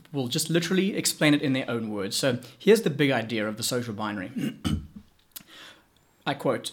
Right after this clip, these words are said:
this is Sensor and D'Angelo from their book, um, Is Everyone Really Equal? "For every social group, there is an opposite group. The primary groups that we name here in their book are race, class, gender, sexuality,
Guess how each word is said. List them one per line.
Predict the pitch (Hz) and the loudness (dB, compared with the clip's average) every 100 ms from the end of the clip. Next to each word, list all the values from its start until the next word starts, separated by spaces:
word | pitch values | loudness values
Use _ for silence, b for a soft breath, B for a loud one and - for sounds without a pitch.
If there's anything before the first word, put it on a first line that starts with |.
| - | -6
this | 135 | -2
is | 135 | 0
Sensor | - 147 139 139 | 4 4 4 2
and | 127 | 2
D'Angelo | 123 127 120 | 2 2 0
from | 110 123 | -2 -2
their | 123 | 0
book, | 123 - | -2 -2
um, | 131 120 123 | -2 0 0
Is | 120 - | -2 0
Everyone | 135 139 127 | 0 0 0
Really | 117 120 117 - | 0 0 -2 -6
Equal? | 107 - - - - B B B B B B B | -12 -12 -12 -12 -16 B B B B B B B
"For | 226 185 | -2 6
every | 190 233 | 8 8
social | - 190 190 208 | 6 4 4 2
group, | 139 123 156 - - | 2 0 0 -4 -2
there | 160 143 | 0 0
is | 139 | 0
an | 143 135 - | 0 -2 0
opposite | 156 - - - - - | -2 0 -2 -2 -6 -14
group. | - 117 - - b b b - | -8 -8 -8 -16 b b b -8
The | 135 | -8
primary | 139 175 175 175 | 0 4 6 4
groups | 151 143 143 - | 2 2 0 0
that | 143 | -2
we | 131 | 2
name | 120 123 127 | 2 2 0
here | 120 123 180 214 - | 0 2 2 0 -8
in | 123 | -6
their | 113 | -2
book | 127 135 | -4 -2
are | 123 113 | -2 -2
race, | 110 127 139 - | 0 0 0 -2
class, | - 120 123 - | -2 0 0 -2
gender, | - 123 123 120 120 b b | -2 0 2 2 -2 b b
sexuality, | - 151 151 139 123 123 131 123 | -2 0 0 2 2 0 0 -2